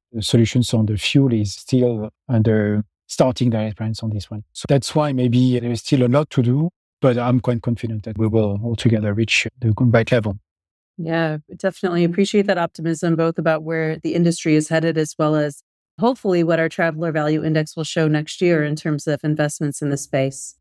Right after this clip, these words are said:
Speaker 2: At Expedia Group, we're constantly thinking about the role of technology and, and how technology can advance and innovate maybe in some of these areas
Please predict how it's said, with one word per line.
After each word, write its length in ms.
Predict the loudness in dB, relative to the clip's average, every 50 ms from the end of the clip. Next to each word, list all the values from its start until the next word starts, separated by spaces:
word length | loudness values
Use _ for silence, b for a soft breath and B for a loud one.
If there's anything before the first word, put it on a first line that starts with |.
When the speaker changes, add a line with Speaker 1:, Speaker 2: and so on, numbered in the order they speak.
| _ 2
Speaker 2:
At 80 | 2
Expedia 360 | 2 2 2 0 0 0 2 2
Group, 180 | 2 0 2
we're 180 | 0 0 0 -2
constantly 500 | -2 -2 -2 -2 -2 -2 -4 -4 -4 -4
thinking 320 | -2 -2 -2 0 0 -2
about 200 | 0 0 -2 -2
the 80 | -2 -2
role 240 | 0 2 2 2 2
of 100 | 0 -2
technology 640 | -6 -8 -6 -4 -4 -4 -2 -2 -2 -2 -2 -2 -2
and, 100 | 0 0
and 180 | 0 0 0
how 180 | 2 0 0 -2
technology 640 | -2 -4 -4 -2 0 0 0 0 -2 0 0 -2 -2
can 240 | 0 0 -2 0 0
advance 540 | -2 -2 -2 -2 0 0 0 0 -2 -2 -4
and 100 | -4 -2
innovate 400 | 0 0 2 2 2 0 0 0
maybe 400 | -2 0 2 4 4 4 2 0
in 140 | -2 -2 -2
some 180 | 0 0 0 0
of 60 | 2
these 200 | 0 -2 -2 -2 -4
areas 540 | -2 0 0 2 2 0 0 -2 -4 -6